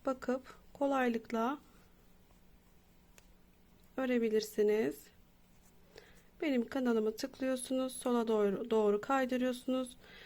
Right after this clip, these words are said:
Orada oynatma listeleri var. Ekranları kaydırın. Oynatma listelerinden kolaylıkla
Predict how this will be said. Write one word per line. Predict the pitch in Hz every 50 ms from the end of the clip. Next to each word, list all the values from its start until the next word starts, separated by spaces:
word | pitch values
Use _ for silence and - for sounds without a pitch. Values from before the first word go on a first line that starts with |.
| - - - - -
Orada | 294 269 226 220 226
oynatma | 240 247 247 254 247 247 - 254 247
listeleri | 254 254 247 - 254 247 254 254 247 254
var. | 247 247 247 254 262 - - - - - - - - - - - - - - - - - - - - - - - - - - - - - - - - - - - - - - - - - - -
Ekranları | - 247 240 - - 233 220 220 214 208 202 202
kaydırın. | 202 - 247 247 240 240 240 247 240 240 247 247 247 247 247 - - - - - - - - - - - - - - - - - - - - - - - - - _ - - _ _ - - _ - -
Oynatma | 302 285 277 262 247 247 - 240
listelerinden | 226 220 220 - 214 220 214 214 214 214 214 226 240 254 247
kolaylıkla | - - 269 262 254 240 220 214 214 208 - - 226 240 277 311